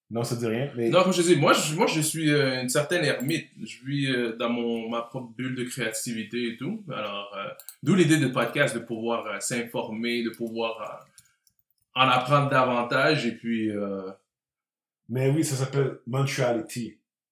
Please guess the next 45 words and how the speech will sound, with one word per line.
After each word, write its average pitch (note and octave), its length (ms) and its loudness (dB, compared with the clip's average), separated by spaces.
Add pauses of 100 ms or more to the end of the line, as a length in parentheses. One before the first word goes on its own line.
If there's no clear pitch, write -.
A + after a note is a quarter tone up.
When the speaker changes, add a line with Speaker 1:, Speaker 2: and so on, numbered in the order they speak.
(160)
Speaker 2:
Ah, G3+ 380 10
ok, G#3 200 2
oui, G#3 200 2
mais A2 200 -6
Montreality, A#2+ 640 -4
c'est, - 180 -8
c'est, - 280 -10
ouais, A2+ 140 -12
ouais. C#3 280 -14
Speaker 1:
Fait D#3 140 -2
que D3 60 0
c'est, E3 320 6
c'est D#3 180 2
là F#3+ 180 6
que - 80 -6
tu - 60 0
vas A#2 80 6
voir B2 260 0
comme A2+ 160 -6
des G#2+ 120 -4
entrevues A2 800 -4
de A2+ 80 -4
Speaker 2:
Ouais. F#2+ 180 -2 (880)
Speaker 1:
Il F#2 100 -10
y F#2+ 60 -10
en - 20 -10
a G#2 40 -8
d'autres A#2+ 200 -4
places, F#2 320 -8
bien E2+ 80 -10
sûr. E2 300 -14 (100)
Mais F#2 300 -10
c'est B2 300 0
lui C3+ 240 2
que B2+ 100 -2
je - 120 -4
pense B2 400 0
que - 120 -10 (220)
Speaker 2:
Ouais, F#2+ 100 -2
qui G#2+ 100 -6
est G2 40 -10
là G#2 120 -8
depuis G#2 260 -16
plusieurs A2 380 -16
années. A#2 240 -16